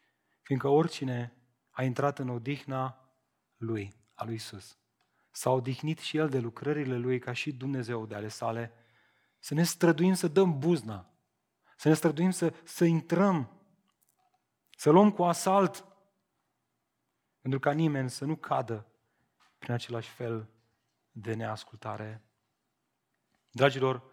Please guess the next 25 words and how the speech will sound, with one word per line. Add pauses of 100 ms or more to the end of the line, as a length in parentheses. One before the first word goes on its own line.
(160)
la
cruce
Dumnezeu
și-a
finalizat
lucrarea
în
creație, (180)
aducând
în
ființă
noua
creație, (460)
prin
care (160)
împărăția
lui
Dumnezeu
se
formează (100)
în
lume. (840)
O
nouă
creație